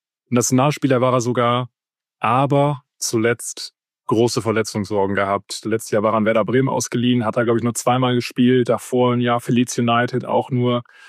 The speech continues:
nicht viel mehr Einsätze gehabt. Und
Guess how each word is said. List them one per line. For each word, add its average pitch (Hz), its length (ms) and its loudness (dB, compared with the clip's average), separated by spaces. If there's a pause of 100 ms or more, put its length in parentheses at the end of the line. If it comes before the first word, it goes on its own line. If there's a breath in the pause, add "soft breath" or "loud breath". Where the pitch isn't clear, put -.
(300 loud breath)
nicht 127 420 0
viel 127 140 0
mehr 120 180 2
Einsätze 123 420 -2
gehabt. 113 440 -4 (600)
Und 117 460 2